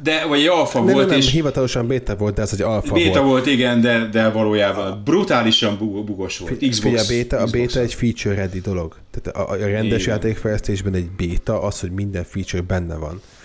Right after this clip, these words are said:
Speaker 2: Amit utána tovább izézel. Az nem volt béta, amit ők ki-, kimertek adni.
Speaker 1: Nem. És a, a, amiért mondom az, hogy így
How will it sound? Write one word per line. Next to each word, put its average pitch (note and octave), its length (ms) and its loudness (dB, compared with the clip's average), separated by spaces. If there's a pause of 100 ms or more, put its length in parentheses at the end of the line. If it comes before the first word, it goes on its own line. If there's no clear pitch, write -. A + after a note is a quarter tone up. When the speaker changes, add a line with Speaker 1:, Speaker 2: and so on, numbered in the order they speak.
(160)
Speaker 2:
Amit G2+ 260 -2
utána G#2 460 -4
tovább F#2 440 -6
izézel. F2 360 -10
Az G2+ 220 -2
nem F#2+ 220 -2
volt F2 240 -4
béta, E2 420 -6 (220)
amit F2+ 300 -12
ők E2 100 -10
ki-, F#2 280 -10
kimertek F2+ 460 -8
adni. E2 340 -12
Speaker 1:
Nem. D#2 160 -18 (580)
És - 360 -2
a, - 60 -8
a, C#3 340 -4
amiért E3+ 400 2
mondom B2+ 460 2
az, C#3+ 220 0
hogy D3 260 -2 (480)
így C#3+ 240 -2